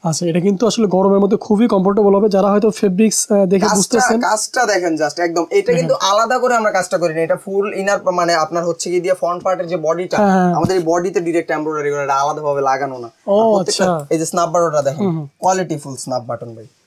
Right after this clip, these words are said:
Speaker 2: এখানে মনে
Speaker 1: বুঝতে
Speaker 2: করেন
Speaker 1: পারছি।
Speaker 2: এই যে
Speaker 1: হ্যাঁ।
Speaker 2: হাতার কাজটা দেখেন,
Speaker 1: হুম, হুম।
Speaker 2: ঠিক আছে? একদম ম্যাচিং করে
Speaker 1: মানে তার
Speaker 2: করা।
Speaker 1: মানে কি আসলে মূলত এই, এই, এই কাপড়টা মানে পাঞ্জাবির জন্য স্পেশালি যে এমব্রয়ডারি হয়ে আসছে এরকম
Speaker 2: হ্যাঁ,
Speaker 1: বিষয়টা?
Speaker 2: হ্যাঁ, হ্যাঁ, হ্যাঁ, হ্যাঁ।
Speaker 1: আচ্ছা,
Speaker 2: কাপড়টা
Speaker 1: আচ্ছা।
Speaker 2: এমব্রয়ডারি হয়ে আসছে পাঞ্জাবির জন্য।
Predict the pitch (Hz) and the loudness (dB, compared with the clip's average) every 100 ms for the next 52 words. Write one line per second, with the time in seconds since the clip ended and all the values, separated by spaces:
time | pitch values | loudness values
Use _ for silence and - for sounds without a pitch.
0 | _ _ _ - 156 160 170 175 170 156 | _ _ _ -10 -4 -2 -2 0 -2 -4
1 | - - _ _ _ _ _ _ - 156 | -10 -14 _ _ _ _ _ _ -6 -4
2 | 160 151 156 165 165 - 156 151 175 202 | 0 0 0 0 -2 -2 -2 -2 -6 -4
3 | 196 170 151 143 - 170 185 139 - _ | -2 -2 -4 -12 -10 -6 -4 -4 -6 _
4 | - 165 175 170 202 175 170 196 190 196 | -4 -2 0 -2 0 0 0 -2 0 0
5 | 208 226 247 226 262 269 240 226 233 254 | 2 2 2 2 2 4 4 4 4 2
6 | - - 247 214 - 233 220 214 202 226 | 0 0 0 0 0 2 2 0 2 0
7 | - 262 269 311 294 _ _ 196 196 214 | 2 2 4 2 0 _ _ -2 0 2
8 | 226 226 220 240 - 233 254 220 226 208 | 4 4 4 2 2 0 2 2 2 2
9 | 226 233 202 226 208 - 208 202 - 170 | 2 2 4 4 2 2 2 4 2 2
10 | 190 160 147 139 131 127 123 127 160 - | 0 0 -4 -10 -14 -16 -18 -4 -2 0
11 | 160 175 208 190 175 160 156 139 139 135 | -2 0 0 0 -2 -2 -4 -6 -6 -8
12 | 135 139 135 123 123 | -8 -8 -10 -12 -12